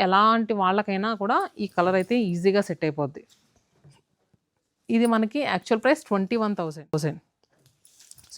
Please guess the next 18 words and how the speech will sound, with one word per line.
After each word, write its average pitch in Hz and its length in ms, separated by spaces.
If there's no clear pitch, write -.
ఇది 214 140
కూడా 233 160
after 202 220
discount 185 280
తర్వాత 180 220
ఎంతో 165 180
చెప్తాను, 180 260
నాకు 185 140
తెలిసి 175 260
సిక్స్టీన్ - 340
థౌజండ్ 202 300
చేంజ్కి 175 280
వస్తుంది. - 260
ఫిఫ్టీన్ 320 400
థౌజండ్ 320 320
సెవెన్ 226 220
ఫిఫ్టీ 254 220
రూపీస్కే. 233 380